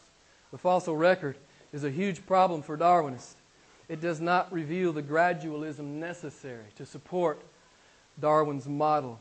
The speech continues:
There are no intermediate transitionary, uh, forms in the fossil record.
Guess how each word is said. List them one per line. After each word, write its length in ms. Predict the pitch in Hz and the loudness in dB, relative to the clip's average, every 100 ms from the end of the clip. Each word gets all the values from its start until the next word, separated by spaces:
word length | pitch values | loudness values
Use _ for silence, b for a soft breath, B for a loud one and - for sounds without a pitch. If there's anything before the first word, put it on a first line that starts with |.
| 170 | -6
There 320 | 160 160 175 | -2 -2 2
are 240 | 170 170 | 4 4
no 360 | 165 170 165 160 | 0 -2 -2 -2
intermediate 800 | 175 170 156 156 170 156 151 - | -6 -6 -6 -4 -4 -4 -8 -6
transitionary, 800 | 160 147 160 156 151 147 143 139 - b b b - | -6 -4 -4 -6 -6 -4 -4 -6 -12 b b b -8
uh, 120 | 151 | -6
forms 440 | - 170 170 151 | -2 2 2 0
in 80 | 151 | -4
the 60 | 147 | -8
fossil 440 | - 160 147 143 | -4 -4 -4 -8
record. 380 | 147 156 - 110 | -8 -8 -8 -20